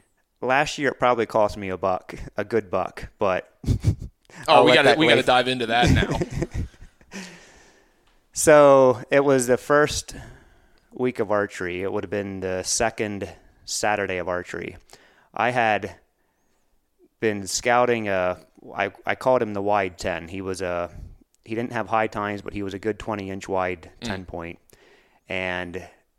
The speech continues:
Speaker 1: knew about where he was bedding, and we had a little bit of a cold front that Saturday, and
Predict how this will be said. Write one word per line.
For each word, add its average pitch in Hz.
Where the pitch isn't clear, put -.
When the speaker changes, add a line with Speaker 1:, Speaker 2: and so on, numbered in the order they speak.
Speaker 1:
knew 127
about 127
where 117
he 110
was 98
bedding, 117
and 95
we 101
had 98
a 92
little 127
bit 123
of 98
a 98
cold 123
front 107
that 101
Saturday, 101
and 98